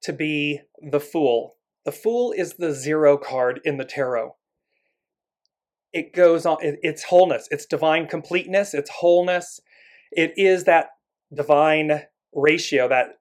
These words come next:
the golden ratio, where you can expand it and contract it, and it never loses its divinity, its wholeness. It has everything. And so as the Fool, when you're looking at this image,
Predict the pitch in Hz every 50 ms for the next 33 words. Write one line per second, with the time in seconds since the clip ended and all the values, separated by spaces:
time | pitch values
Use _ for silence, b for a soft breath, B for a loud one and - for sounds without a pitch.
0 | _ _ - 139 139 123 151 156 160 151 143 147 160 165 156 - 139 120 120 131
1 | 135 135 139 147 147 - 151 135 - - - - - - 170 175 175 185 190 -
2 | - 185 170 - - 165 151 - - 160 151 151 160 - - - - - _ _
3 | b b b b b - 151 147 143 143 - 160 147 143 143 151 156 151 170 175
4 | 170 165 151 147 151 151 156 160 139 131 117 117 123 123 - - _ _ _ _
5 | - 147 143 147 - - 151 135 143 143 143 135 - 147 160 151 _ _ _ _
6 | _ - 160 147 151 - - - 156 151 151 147 131 135 135 - - - - _
7 | _ _ _ _ _ _ _ _ _ _ _ _ _ _ _ - 165 165 - -
8 | - - 175 175 170 - - 151 147 139 131 131 127 127 - 135 135 143 - _
9 | _ _ _ b b b b b b b b 151 147 - 175 147 - - 190 196
10 | 208 226 233 226 214 - 240 233 - 277 247 190 147 131 127 131 127 139 143 143
11 | 143 143 170 190 190 220 202 196 190 - 196 180 - 190 165 135 123 123 127 -
12 | - - _